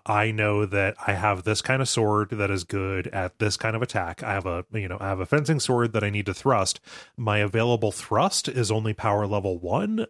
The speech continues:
I have a lash at power level eight. Does it make sense to, you know, to do that? Also knowing that the enemy has a lash sword,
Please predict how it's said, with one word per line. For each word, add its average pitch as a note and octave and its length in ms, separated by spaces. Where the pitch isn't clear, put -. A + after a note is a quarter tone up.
I A2+ 80
have G2+ 220
a G2+ 80
lash G#2+ 640
at - 100
power G#2 280
level F#2 360
eight. D3+ 400
Does A2+ 200
it A#2+ 80
make G#2+ 220
sense G#2 320
to, F#2+ 580
you G#2+ 100
know, F#2+ 80
to - 140
do G2 140
that? A2+ 360
Also G#2 420
knowing F#2 360
that G2+ 420
the A2+ 160
enemy F#2+ 340
has F2 500
a G2+ 120
lash F2+ 420
sword, B2+ 380